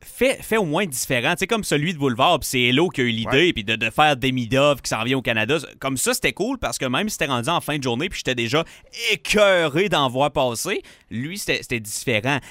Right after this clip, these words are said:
Speaker 1: Euh, un trend, c'est, c'est rapide que c'est trop tard. Quand tu vois juste, juste, juste ça sur tes réseaux sociaux,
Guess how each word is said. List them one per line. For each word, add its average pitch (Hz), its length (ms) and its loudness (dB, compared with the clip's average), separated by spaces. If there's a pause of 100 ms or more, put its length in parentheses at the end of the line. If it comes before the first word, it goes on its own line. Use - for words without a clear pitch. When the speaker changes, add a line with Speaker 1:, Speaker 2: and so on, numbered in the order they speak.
(280)
Speaker 1:
Euh, 104 800 0
un 147 200 0
trend, 208 500 2
c'est, 135 420 -4 (240)
c'est 165 280 0 (200)
rapide 185 600 0
que 131 140 -4
c'est 127 220 -4
trop 113 320 -6
tard. 107 400 -2 (500)
Quand 262 320 4 (220)
tu - 240 -4
vois 160 400 2
juste, 151 520 0
juste, 160 380 -4
juste 214 280 -2
ça 233 260 0
sur - 100 -8
tes 160 160 -2
réseaux 135 320 0
sociaux, 170 560 -2